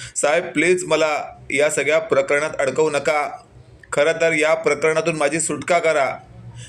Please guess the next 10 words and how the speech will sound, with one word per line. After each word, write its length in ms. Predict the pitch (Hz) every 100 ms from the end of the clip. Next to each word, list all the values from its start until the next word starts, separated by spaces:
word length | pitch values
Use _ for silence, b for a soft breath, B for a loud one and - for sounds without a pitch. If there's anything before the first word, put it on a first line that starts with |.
| B
मला 580 | 127 135 151 156 - - - -
या 240 | 135 147 160
माणसाने 540 | 143 139 165 147 156
पैशाची 560 | 107 131 131 156 165 135
लालच 300 | 131 156 143
दिली 400 | 160 151 135 - - - -
म्हणून 220 | 135 170
मी 160 | 165 170
सगळं 240 | 160 156
केलं." 460 | 156 151 143 131